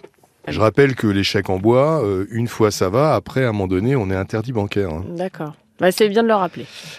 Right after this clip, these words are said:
Speaker 1: Ensuite, on a effectivement là, du coup, les spéciales banques. Nous avons Eva. Un inconnu s'est passé pour elle et ouvre plein de comptes en banque.
Speaker 2: Mais quelle horreur !
Speaker 1: Voilà, donc, euh, il suffit de se faire passer pour quelqu'un. Donc, comme je te disais,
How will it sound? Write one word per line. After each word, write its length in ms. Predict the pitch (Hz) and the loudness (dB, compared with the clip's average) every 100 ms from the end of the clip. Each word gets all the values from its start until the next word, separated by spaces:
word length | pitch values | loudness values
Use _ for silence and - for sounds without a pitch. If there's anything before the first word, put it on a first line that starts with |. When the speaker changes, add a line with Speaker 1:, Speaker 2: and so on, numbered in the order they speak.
| - - | -16 2
Speaker 1:
Ensuite, 460 | 151 151 - 165 | 4 4 2 4
on 120 | 135 123 | 4 4
a 80 | |
effectivement 600 | 127 127 135 - 123 120 | 4 2 0 0 2 4
là, 180 | 123 151 | 6 4
du 160 | 143 120 | 2 -2
coup, 240 | - 143 | 0 0
les 160 | 123 98 | 2 0
spéciales 560 | - - 143 - 117 101 | -2 0 0 2 0 2
banques. 380 | 107 135 170 | 2 2 0
Nous 260 | 117 117 113 | -2 0 2
avons 300 | 113 104 110 - | 2 2 0 0
Eva. 460 | 139 107 107 170 - - - _ - | 2 4 2 0 -8 -20 -20 _ -2
Un 300 | 110 113 127 | 2 4 6
inconnu 420 | 170 180 165 165 | 4 4 4 2
s'est 200 | - 127 | 0 -2
passé 400 | - 117 - 120 | 0 0 0 -4
pour 280 | - 104 95 | -2 0 2
elle 220 | 139 170 | 2 0
et 100 | 98 | 0
ouvre 260 | 110 123 107 | 0 2 0
plein 200 | 104 127 | 2 -2
de 60 | 120 | -2
comptes 240 | 147 135 | -6 -4
en 80 | 110 | -4
banque. 280 | 85 104 - | -6 -8 0
Speaker 2:
Mais 160 | 180 | 2
quelle 360 | 170 - 208 190 | 2 -2 0 0
horreur ! 500 | 185 170 170 180 180 | -2 -4 -6 -4 -2
Speaker 1:
Voilà, 340 | 127 85 90 | -2 0 -2
donc, 340 | 92 76 87 - | -4 -6 -10 -10
euh, 40 | 80 80 | -10 -8
il 60 | |
suffit 420 | 82 - 85 - 90 | -10 -12 -12 -10 -10
de 160 | 78 | -10
se 80 | 78 | -8
faire 100 | 90 | -8
passer 300 | 80 82 - | -6 -6 -6
pour 200 | 85 82 | -6 -8
quelqu'un. 500 | - 80 - 98 120 143 - - - | -8 -8 -4 -2 -2 -4 -10 -16 -4
Donc, 300 | - 107 104 - | 2 2 2 0
comme 200 | 120 113 | 2 4
je 120 | 117 | 0
te 140 | - | 0
disais, 500 | 98 98 110 165 196 | -4 0 4 6 6